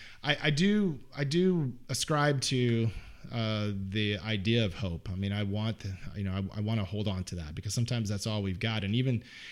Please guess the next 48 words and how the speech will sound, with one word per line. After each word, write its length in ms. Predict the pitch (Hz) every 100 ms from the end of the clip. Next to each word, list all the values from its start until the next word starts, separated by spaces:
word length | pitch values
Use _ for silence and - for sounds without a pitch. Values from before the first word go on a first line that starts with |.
| -
even 260 | 139 151 147
when 140 | 139
we 100 | 131
don't 240 | 120 127 120
believe 360 | 113 120 110 107
that 100 | 95
we 120 | 101
have 400 | - 139 143 110
it, 100 | 104
I 80 | 104
think 220 | 110 101
hope 240 | 110 98
lives 380 | 107 113 110 98
within 320 | 92 - 110
us, 360 | 101 87 - -
uh, 320 | 90 95 92 92
and 120 | 98
it's, 320 | 90 - -
uh, 200 | 95 87 -
it's 260 | 95 -
just 320 | - 98 - 90
there 360 | 101 113 98
for 200 | - 95
us 220 | 92 -
to 100 | -
be 140 | 92 101
able 180 | 95 92
to 140 | 101
embrace 460 | 90 98 98 95 95
if 120 | 92
we're 80 | 90
willing 260 | 95 95
to 80 | 87
be 120 | 87
courageous 520 | - 90 90 87 90
enough 220 | 90 90 -
to 80 | 87
em-, 200 | 85 82 -
to 120 | 92
embrace 400 | 90 87 92 -
it. 140 | 78 - - - - - - - - - - -
And 100 | 135
yet, 320 | 170 190 - - - - - - -
um, 680 | 139 135 131 131 131 123 - - - -
I 140 | 139
also 400 | 147 175 156 127
think 320 | - 123 123 127
that, 400 | 117 117 113 -